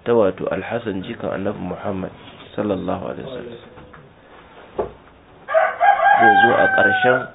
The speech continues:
yana daga cikin alamomi na tashin alƙiyama. Akwai kuma mahadin 'yan Shi'a da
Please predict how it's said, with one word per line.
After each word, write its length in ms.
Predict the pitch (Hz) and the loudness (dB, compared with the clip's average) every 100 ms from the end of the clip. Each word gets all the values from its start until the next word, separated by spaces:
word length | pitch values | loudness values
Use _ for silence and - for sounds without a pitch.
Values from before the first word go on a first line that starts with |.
| - | -4
yana 180 | 127 | 0
daga 200 | 113 95 | 0 -2
cikin 260 | - - 104 | -8 -10 -4
alamomi 540 | - 123 123 120 120 117 | 0 2 2 2 -2 -2
na 80 | 113 | -6
tashin 320 | 120 120 - | -8 -10 -10
alƙiyama. 540 | - - - 95 87 - - - - - - _ _ _ _ _ _ - 110 - - - _ - - _ _ _ - _ _ - - - - - | -12 -14 -8 -6 -6 -10 -18 -20 -20 -20 -20 _ _ _ _ _ _ -20 -20 -20 -20 -20 _ -20 -20 _ _ _ -20 _ _ -20 -20 -20 -20 -4
Akwai 340 | 104 104 127 127 | -2 2 2 2
kuma 560 | 143 135 135 131 127 - - - - - - - - - - - - - - - - - - | 2 4 4 4 0 -8 -14 -14 -14 -20 -20 -12 -12 -12 -20 -20 -20 -20 -20 -20 -20 -16 -8
mahadin 720 | 107 113 104 107 104 123 123 | 0 2 2 0 0 -2 -4
'yan 220 | 123 123 | -4 -2
Shi'a 400 | - - - - - - 807 807 807 784 784 784 784 762 762 740 719 - | 2 4 4 4 2 4 4 4 6 6 4 2 2 2 2 0 0 -4
da 160 | - | -10